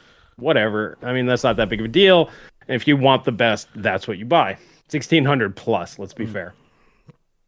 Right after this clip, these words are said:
Speaker 1: That's for a special case of, of people. But NVIDIA normally would launch the eighty class first, which was always kinda more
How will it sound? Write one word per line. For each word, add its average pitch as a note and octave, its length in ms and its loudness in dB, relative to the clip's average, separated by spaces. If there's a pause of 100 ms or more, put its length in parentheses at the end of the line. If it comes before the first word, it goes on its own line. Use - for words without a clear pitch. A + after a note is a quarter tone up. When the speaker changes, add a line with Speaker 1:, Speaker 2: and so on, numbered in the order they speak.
(720)
Speaker 1:
That's G3 240 4
for G#3 160 6
a E3 40 4
special C3+ 640 0 (580)
case B2+ 360 -4
of, A#2 280 -4
of A2+ 180 -6
people. C#3+ 400 0
But D3 140 4
NVIDIA A#3 440 6
normally F3+ 420 6
would D3 140 2
launch C#3 260 2
the A2+ 100 -10
eighty C#3 200 0
class F#2+ 320 -6
first, - 420 -8 (140)
which A#2 180 -8
was C3 120 0
always E3 240 6
kinda F3 220 4
more D#3 380 4